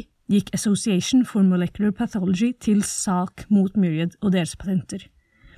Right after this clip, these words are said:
Og da saken hadde kravlet hele veien opp til den amerikanske høyesterett, var dommen endelig klar. Retten bestemte at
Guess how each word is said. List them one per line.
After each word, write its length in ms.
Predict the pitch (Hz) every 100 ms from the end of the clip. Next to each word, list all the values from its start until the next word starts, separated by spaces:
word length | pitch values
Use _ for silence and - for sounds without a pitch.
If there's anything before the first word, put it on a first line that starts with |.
| -
Og 160 | - 185
da 80 | 180
saken 460 | 185 185 - 302
hadde 160 | 302 190 -
kravlet 400 | 220 180 190 - -
hele 480 | 220 262 269 285
veien 320 | 285 277 285 285
opp 240 | 320 -
til 160 | - 175
den 80 |
amerikanske 640 | 165 165 - 185 226 - 247
høyesterett, 540 | 233 - 277 - - _ _ _ _ _
var 140 | - 165 143
dommen 340 | 202 214 226 - _ _ _ _
endelig 420 | 233 185 165 165 180
klar. 240 | - 151 175 - _ _ _ _ _ _ _
Retten 480 | - 151 220 - 285
bestemte 500 | 277 - 233 202 - 381 _
at 180 | - -